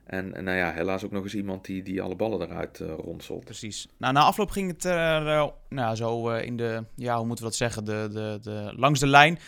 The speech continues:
Speaker 2: Zo <laughs> kunnen we het best omschrijven, want die mixzones zijn een beetje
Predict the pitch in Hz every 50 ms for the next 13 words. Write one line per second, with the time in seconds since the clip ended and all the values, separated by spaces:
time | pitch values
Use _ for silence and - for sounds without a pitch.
0 | - - - - 151 - - - 190 165 165 135 147 160 156 - 156 143 131 -
1 | 156 147 156 170 160 165 151 139 151 147 151 160 156 - - 156 151 139 139 139
2 | 135 139 135 147 139 160 - 139 120